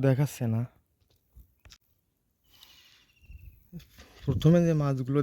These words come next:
দিলাম, সে মাছগুলো সাইজ এরকম হয়েছে, বা বাঁধে না তো, বড় হয়ে গেলে বাঁধে না আর কি। আর ছোটোগুলো তো এরকমই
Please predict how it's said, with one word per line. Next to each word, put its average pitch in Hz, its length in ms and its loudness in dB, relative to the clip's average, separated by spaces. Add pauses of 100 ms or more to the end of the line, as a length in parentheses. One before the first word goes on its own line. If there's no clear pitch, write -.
দিলাম, 120 260 -2 (220)
সে - 120 -10 (100)
মাছগুলো 123 380 -2 (180)
সাইজ 120 260 -6
এরকম 110 240 2
হয়েছে, 107 220 -6 (680)
বা 123 200 -6 (100)
বাঁধে 123 280 4
না 139 40 0 (100)
তো, - 40 -6 (120)
বড় 117 160 0
হয়ে 120 120 0
গেলে 127 140 -4 (120)
বাঁধে 113 220 -2
না 107 120 -2
আর 101 120 -6
কি। 110 100 -12 (1000)
আর 120 60 -12 (100)
ছোটোগুলো 123 560 -2
তো - 120 -8
এরকমই 110 420 -2